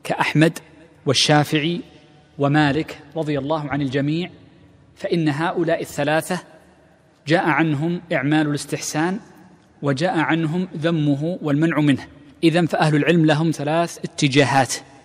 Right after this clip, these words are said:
ولا أقول إنها أقوال، وإنما اتجاهات استعمال الاستحسان عند التدليل على الأحكام. ومسألة الاستحسان لكي نفهمها لابد أن نعرف أربع مسائل،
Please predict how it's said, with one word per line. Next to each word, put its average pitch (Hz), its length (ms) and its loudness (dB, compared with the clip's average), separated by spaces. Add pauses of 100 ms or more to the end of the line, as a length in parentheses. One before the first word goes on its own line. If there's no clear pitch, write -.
(520)
ولا 170 260 6
أقول 165 200 0
إنها 147 340 0
أقوال، 156 280 4
وإنما 156 360 4
اتجاهات 143 580 0
استعمال 151 640 -2 (460)
الاستحسان 156 840 -6 (180)
عند 165 200 -2
التدليل 156 760 -6 (320)
على 151 140 2
الأحكام. 123 440 -4 (540)
ومسألة 202 420 0
الاستحسان 160 560 -6
لكي 147 220 -2
نفهمها 143 680 0 (220)
لابد 180 360 2
أن 175 100 -2
نعرف 156 440 0 (440)
أربع 160 280 0
مسائل، 139 380 -8